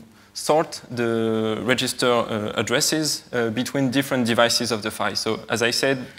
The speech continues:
you have a P C S, a P M A, a P M D. Uh, using clos forty-five, you will be able to address specifically the P C S inside the fi, for example. So that's the notion of devices inside the fi. So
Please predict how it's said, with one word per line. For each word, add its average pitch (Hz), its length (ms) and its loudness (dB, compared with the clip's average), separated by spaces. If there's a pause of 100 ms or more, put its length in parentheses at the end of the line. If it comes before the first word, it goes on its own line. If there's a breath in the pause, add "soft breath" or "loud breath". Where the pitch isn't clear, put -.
you 117 80 -2
have 113 160 6
a 113 80 0
P 117 140 -8
C 131 220 2
S, 135 180 4
a 113 160 0
P 131 120 4
M 120 120 2
A, 127 180 2
a 123 80 -2
P 120 180 -2
M 120 140 0
D. 147 300 -2 (560 loud breath)
Uh, 117 240 2
using 143 320 4
clos 156 240 4
forty-five, 135 560 2
you 120 60 -4
will 117 140 2
be 120 200 2
able 123 240 2
to - 220 -4
address 127 560 2 (180 loud breath)
specifically 139 840 4
the 120 180 0
P - 180 0
C - 200 2
S 123 180 4
inside 113 280 -2
the 107 80 -2
fi, 98 240 -4
for - 120 -10
example. 107 420 -8 (1080)
So 120 180 0
that's 117 260 4
the 120 140 2
notion 131 400 2
of 107 160 -2
devices 117 800 2
inside 110 320 -4
the 95 80 -8
fi. 101 220 -10 (1500 soft breath)
So 123 480 0